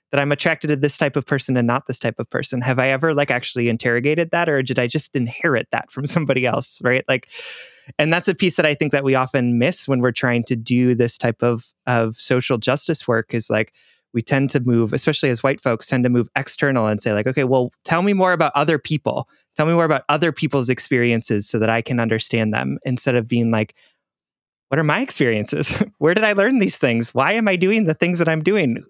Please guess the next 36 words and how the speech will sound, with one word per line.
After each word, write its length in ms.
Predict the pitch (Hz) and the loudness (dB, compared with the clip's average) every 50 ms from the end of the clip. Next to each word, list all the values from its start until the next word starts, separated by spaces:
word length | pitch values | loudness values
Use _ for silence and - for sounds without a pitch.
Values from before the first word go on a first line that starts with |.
| - - - | -20 -20 -4
Who 180 | - - 214 220 | 0 0 0 2
taught 240 | - 208 - - | 2 0 0 0
them 160 | - 143 127 117 | 0 0 0 0
to 100 | - 123 | 0 0
me?" 260 | 117 113 110 120 131 - - - - - - - _ _ - | 0 0 0 -2 -2 -4 -8 -14 -20 -20 -20 -20 _ _ -2
Um, 240 | 131 131 113 110 127 | 0 0 0 0 -2
and 100 | 127 131 | 0 0
I 60 | 135 | 0
think 160 | - 185 - - | 0 -2 -2 -2
that 120 | 147 - | 0 0
that 160 | - 131 127 | 0 -2 -2
can 120 | - - 131 | -2 -4 -4
be 140 | - 123 120 | -2 -2 -2
something 360 | - - 127 120 - 120 113 | -2 -2 -2 -2 0 0 0
that 160 | 113 113 - | 0 0 -2
can 120 | - 127 117 | -4 -6 -4
be 140 | 113 120 113 | -2 0 0
really 280 | 117 123 120 123 127 | 2 2 4 2 2
beneficial 540 | 120 - 139 127 135 - - 220 - - 208 | 2 0 0 0 0 0 -2 0 0 0 -2
for 140 | - - 143 | 0 0 0
you 240 | 120 110 110 107 113 | 2 2 2 2 2
as 300 | - 120 127 127 123 123 | 0 0 -2 -2 -2 0
you're, 160 | 120 123 117 | 0 0 2
like, 240 | 120 113 110 - _ _ _ _ _ _ - | 0 0 -2 -4 _ _ _ _ _ _ -4
entering 400 | 151 165 156 - 165 151 139 127 | -2 -2 -2 0 0 0 0 0
into, 500 | 135 139 147 147 - - 139 123 117 135 - _ _ - | 0 0 0 0 0 0 0 0 0 -4 -10 _ _ -2
into 260 | 139 139 151 - - 139 | 0 0 0 0 -2 0
dating 600 | 117 - 120 143 165 123 107 110 113 123 139 - _ | 0 2 2 2 2 2 0 0 0 -2 -2 -4 _
as 180 | 143 135 123 131 | -4 -2 0 0
a 80 | 123 | 0
white 260 | 117 104 120 123 - - | 0 0 0 -2 -2 -2
person, 320 | - 139 127 - 123 110 | -2 -2 -2 -2 -2 -2
particularly 840 | - 123 120 - 151 - - 123 110 - 123 131 - 143 151 160 - - - - - _ _ _ | 0 -2 -2 -2 -2 -2 -2 -2 0 0 0 0 0 0 -2 -2 -4 -8 -14 -20 -20 _ _ _
around, 300 | - 117 123 123 123 120 | -4 -2 0 0 0 0
like, 160 | 117 117 110 - | 0 -2 -2 -2
what, 380 | 117 110 123 135 135 139 - | -2 0 0 0 0 -2 -4